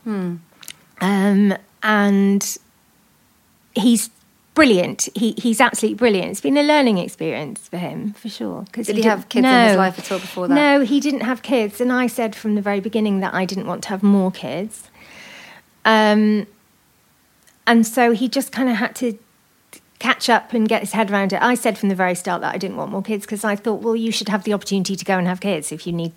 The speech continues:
Speaker 2: to have kids." I just, I didn't want to false advertise. So, um, but he said, o-, he said, "Okay," um, and he just fell in love with mine gradually over time in a really organic,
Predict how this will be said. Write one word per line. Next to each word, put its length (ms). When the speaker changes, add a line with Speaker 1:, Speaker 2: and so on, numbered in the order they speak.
Speaker 2:
to 120
have 160
kids." 320
I 220
just, 320
I 100
didn't 200
want 140
to 100
false 340
advertise. 600
So, 200
um, 540
but 260
he 200
said, 220
o-, 100
he 380
said, 200
"Okay," 600
um, 520
and 720
he 300
just 300
fell 260
in 100
love 120
with 160
mine 240
gradually 400
over 160
time 300
in 60
a 60
really 200
organic, 640